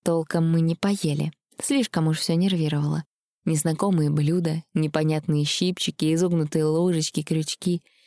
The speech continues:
В итоге я попросила принести чай с десертом ко мне в комнату и встала из-за стола. Аврора поднялась следом.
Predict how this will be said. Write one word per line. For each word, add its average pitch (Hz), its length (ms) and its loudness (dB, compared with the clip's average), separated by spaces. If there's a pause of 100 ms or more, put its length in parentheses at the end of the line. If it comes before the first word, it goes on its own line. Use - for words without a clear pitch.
(180)
В 185 120 0
итоге 180 280 0
я 160 100 0
попросила 160 520 -2
принести 160 560 -2
чай 170 340 -2
с 151 40 -2
десертом 151 600 -2
ко 151 120 -4
мне 151 180 0
в - 80 -10
комнату 170 480 0
и 151 40 -2
встала 151 360 -2
из-за 151 200 -2
стола. 151 420 -4 (500)
Аврора 180 380 0
поднялась 147 500 -2
следом. 151 500 -4